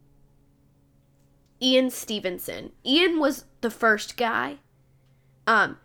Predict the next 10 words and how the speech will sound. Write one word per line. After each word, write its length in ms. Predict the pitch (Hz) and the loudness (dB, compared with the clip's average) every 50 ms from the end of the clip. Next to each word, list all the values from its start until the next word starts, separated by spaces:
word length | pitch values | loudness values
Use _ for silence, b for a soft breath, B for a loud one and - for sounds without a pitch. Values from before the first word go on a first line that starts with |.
| _ _ _ _ _ _ _ _ _ _ - 208 | _ _ _ _ _ _ _ _ _ _ -16 -14
Jim 440 | - - 233 254 254 262 262 269 269 | -8 0 4 4 4 4 4 0 -2
started 500 | - - - 247 233 233 226 214 185 196 | -4 0 4 4 4 4 2 -2 -2 -2
working 400 | 190 196 - - 220 202 190 - | -4 -4 -4 -4 -10 -10 -10 -6
under 420 | - 214 220 220 214 208 190 - - - | -4 -4 -2 -2 -4 -6 -8 -10 -12 -14
Ian, 460 | - 196 180 110 78 78 104 113 113 - | -14 -10 -10 -10 -10 -10 -14 -16 -16 -10
and 140 | - 220 220 | -8 -6 -6
then 80 | 208 202 | -6 -6
when 160 | 208 196 - - - | -8 -12 -14 -10 -8
Ian 260 | 220 220 214 202 190 | -4 -4 -4 -4 -4
retired, 640 | 185 180 - - 202 202 202 190 185 185 190 190 | -8 -10 -10 -8 -6 -4 -4 -4 -4 -6 -8 -12